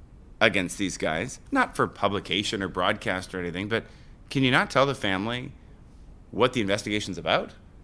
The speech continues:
I mean, it seems crazy to me. So she was just at a loss. She was at a loss, and I think she didn't want Nicole's death to sort of be in vain,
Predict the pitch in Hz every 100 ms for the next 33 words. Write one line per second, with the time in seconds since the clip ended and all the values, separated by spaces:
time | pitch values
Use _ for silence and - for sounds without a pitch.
0 | - - - - - - - - 135 139
1 | 185 - 170 139 82 - - - - -
2 | - - - - - - - 147 143 135
3 | - - - - - - - - - -
4 | 151 147 165 - 147 127 90 82 82 -
5 | - 113 98 98 92 95 98 98 - -
6 | - - - - - - 95 90 87 -
7 | - - - - 90 - 104 92 - -
8 | - - - - - - - - - -
9 | 104 113 113 87 98 90 98 - 101 92
10 | 82 80 87 117 - 104 - 98 87 87
11 | 92 92 76 80 120